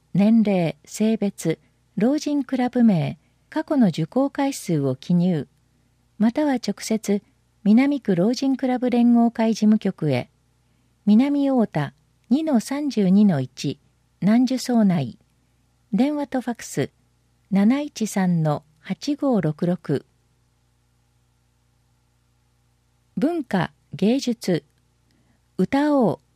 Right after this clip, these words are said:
南のステージで。若手テノール、芸大卒による指導で、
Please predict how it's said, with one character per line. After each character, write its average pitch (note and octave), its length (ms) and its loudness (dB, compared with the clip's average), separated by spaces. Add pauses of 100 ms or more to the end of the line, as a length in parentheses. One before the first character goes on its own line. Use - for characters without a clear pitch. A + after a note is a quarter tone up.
南 B3 400 2
の C#4 160 0
ス - 120 -14
テ B3+ 200 -2
ー - 20 -2
ジ A3 140 -4
で。 - 220 -4 (1040)
若 F#3 300 -4
手 C#4 180 -4
テ B3 160 0
ノ A#3+ 200 4
ー F#3+ 40 -2
ル、 D3 200 -4 (120)
芸 G3+ 220 -4
大 G3+ 200 -2
卒 - 380 -10 (500)
に A3 140 6
よ A#3+ 100 6
る A#3 80 2
指 A3 260 -4
導 G#3 160 0
で、 F#3+ 220 -2